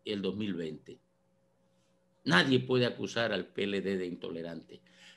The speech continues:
pero sí hay que darle el máximo galardón de la corrupción administrativa en toda la historia de la República Dominicana. Hay que darle el primer lugar en la vocación depredadora de los fondos públicos y hay que darle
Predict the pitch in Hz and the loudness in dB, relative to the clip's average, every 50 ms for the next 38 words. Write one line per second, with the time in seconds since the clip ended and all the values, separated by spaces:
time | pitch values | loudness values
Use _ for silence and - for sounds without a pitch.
0 | _ _ - - 214 226 226 214 208 226 269 285 269 262 254 254 240 233 220 220 | _ _ 8 10 12 12 12 12 12 12 12 12 12 12 12 10 10 10 10 10
1 | 226 240 240 233 226 214 220 233 - - 247 226 214 214 214 214 208 208 196 185 | 10 10 10 10 10 10 8 8 8 6 6 8 8 10 10 10 10 10 10 8
2 | 165 165 180 208 226 220 208 185 160 139 - - - - - 139 139 147 143 143 | 8 8 10 10 10 12 10 8 6 4 0 -2 -2 2 6 8 8 8 8 8
3 | 151 143 131 131 131 127 - - 151 160 165 156 160 156 151 147 143 143 131 131 | 8 6 8 6 4 2 2 4 4 6 6 6 4 4 4 4 4 4 4 4
4 | 135 127 123 131 143 143 135 123 123 127 139 139 135 135 131 120 110 - - 131 | 4 2 2 2 2 4 4 4 4 2 2 4 6 6 4 4 2 0 0 0
5 | 135 127 120 107 92 - - - _ _ _ _ _ - - 107 110 98 107 107 | 2 4 4 2 0 -2 -8 -20 _ _ _ _ _ -2 2 2 4 4 2 0
6 | - - 120 113 117 113 113 110 104 101 98 101 98 95 95 - 95 90 87 90 | 0 0 0 0 0 2 2 2 2 2 0 0 -2 -2 -2 -2 -4 -4 -4 -6
7 | 82 - _ _ _ _ _ _ _ _ _ - - - - - - _ _ _ | -10 -14 _ _ _ _ _ _ _ _ _ -20 -20 -18 -18 -20 -20 _ _ _
8 | - - - - 247 - 311 302 302 311 330 320 262 - 294 285 254 269 285 311 | 4 8 8 10 10 10 12 12 12 12 12 12 12 12 10 10 12 12 12 12
9 | 302 302 294 247 254 269 285 285 277 247 202 160 151 - - - _ _ - 214 | 12 12 12 12 12 12 12 12 12 10 8 6 2 0 -6 -14 _ _ 6 10
10 | 214 214 208 208 220 214 - 196 185 185 - 233 233 240 254 220 196 - 254 226 | 12 12 12 12 10 10 10 6 8 10 12 12 12 12 12 10 10 10 10 12
11 | 220 208 202 190 190 214 240 240 208 185 170 165 160 156 131 - 160 170 165 160 | 12 12 12 12 12 12 12 12 12 12 10 10 10 8 8 8 6 8 10 8
12 | 156 131 - - 156 160 151 139 135 123 123 - 104 92 - - _ _ _ _ | 8 6 8 6 6 8 8 8 6 6 4 2 -2 -4 -4 -10 _ _ _ _
13 | _ _ _ _ _ _ _ _ _ _ _ _ _ _ _ _ - 135 151 175 | _ _ _ _ _ _ _ _ _ _ _ _ _ _ _ _ 6 8 10 12
14 | 226 254 - 220 214 202 202 226 233 220 202 180 170 156 147 139 135 - - | 10 10 10 10 10 12 12 12 12 12 10 10 10 8 8 6 4 0 -10